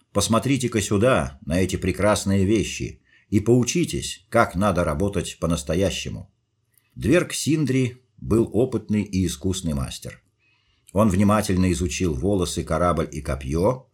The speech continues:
а потом сказал: "Их, правда, сделали на совесть, но даже Брок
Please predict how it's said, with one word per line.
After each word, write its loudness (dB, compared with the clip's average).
а -2
потом -2
сказал: -4
"Их, 4
правда, 2
сделали 0
на 0
совесть, -6
но 2
даже 2
Брок -2